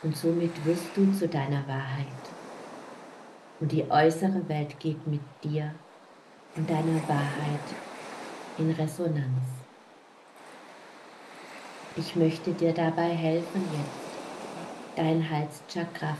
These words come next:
vollumfänglich zu aktivieren und den Widerstand aufzulösen, der dich davon abhält, deine Wahrheit zu fühlen,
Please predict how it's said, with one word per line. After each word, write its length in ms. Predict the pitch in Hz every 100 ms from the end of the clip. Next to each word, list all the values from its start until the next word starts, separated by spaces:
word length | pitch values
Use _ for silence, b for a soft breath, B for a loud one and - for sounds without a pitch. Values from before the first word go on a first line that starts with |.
| -
vollumfänglich 960 | 160 165 185 180 - 165 160 160 156 - - - - - - - -
zu 140 | 170
aktivieren 960 | 160 170 - 185 156 156 180 190 165 147 - - - - - - - - - - - - - - -
und 80 | 156
den 200 | 156 147
Widerstand 600 | 160 196 196 - 151 -
aufzulösen, 960 | 143 139 - - 147 139 131 131 143 135 - - - - - - - - - - -
der 100 | 151
dich 160 | 143
davon 360 | 160 147 - 160 -
abhält, 560 | 160 - 151 151 147 - - - - - - - - -
deine 300 | 147 147 139
Wahrheit 720 | 147 151 151 156 151 - - - - - - - - - - - -
zu 120 | - - -
fühlen, 560 | 170 175 160 143 139